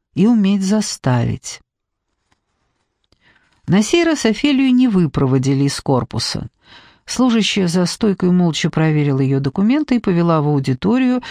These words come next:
где уже сидели, склонившись над партами, двое других абитуриентов, мужчина и молоденькая девушка.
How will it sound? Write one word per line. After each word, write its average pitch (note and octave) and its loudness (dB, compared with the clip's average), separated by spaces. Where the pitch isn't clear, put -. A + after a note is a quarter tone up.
где G#3 2
уже C#4+ 2
сидели, A#3+ 0
склонившись F#3+ 0
над E3+ 0
партами, A#3 0
двое G#3+ 2
других F#3 0
абитуриентов, E3+ 0
мужчина B3 0
и B3 4
молоденькая G3 2
девушка. C3 -2